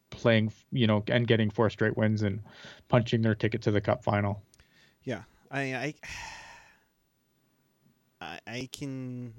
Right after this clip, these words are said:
Speaker 2: I, I say Vegas in five. I think Carey Price steals one game. It might even be the opening game. Uh, to
Speaker 1: Yeah,
Speaker 2: get
Speaker 1: I
Speaker 2: the
Speaker 1: think if that's where, I think that's, that's my thing too. I think if there's a, a, if there's a way that the Canadiens are gonna win games, it's gonna be,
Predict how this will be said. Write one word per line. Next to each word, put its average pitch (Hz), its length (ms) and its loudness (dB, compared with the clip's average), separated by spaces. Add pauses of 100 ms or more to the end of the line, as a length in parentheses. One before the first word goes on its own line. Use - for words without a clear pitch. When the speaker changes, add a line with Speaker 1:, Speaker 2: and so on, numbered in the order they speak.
Speaker 2:
I, 131 240 -8
I 131 140 -4
say 147 480 -6
Vegas 131 520 -8
in 120 120 -10
five. 117 640 -4 (540)
I 113 80 -8
think 120 220 -10
Carey 123 220 -6
Price 117 280 -6
steals 120 340 -6
one 113 200 -8
game. 120 240 -12
It 143 60 -8
might 185 200 -4
even 196 180 -6
be 170 100 -8
the 139 160 -2
opening 127 300 -2
game. 98 300 -8 (960)
Uh, 104 220 -6
to - 120 -8
Speaker 1:
Yeah, 170 140 12
Speaker 2:
get 180 40 12
Speaker 1:
I 180 100 12
Speaker 2:
the - 40 2
Speaker 1:
think 220 160 4
if 202 120 4
that's 185 240 6
where, 185 280 6
I 160 120 4
think 185 320 0
that's, 160 420 4
that's 175 400 4
my 156 160 6
thing 135 220 -2
too. 135 180 2
I 120 60 2
think 147 240 0
if 147 120 2
there's 147 280 4
a, 131 200 4
a, 131 180 2 (440)
if - 160 2 (220)
there's 160 240 6
a 156 60 4
way 151 200 8
that 156 140 4
the - 80 -8
Canadiens 139 480 0
are 135 40 6
gonna 131 160 4
win 123 220 2
games, 123 260 4
it's 120 160 -2
gonna 127 220 6
be, 120 220 2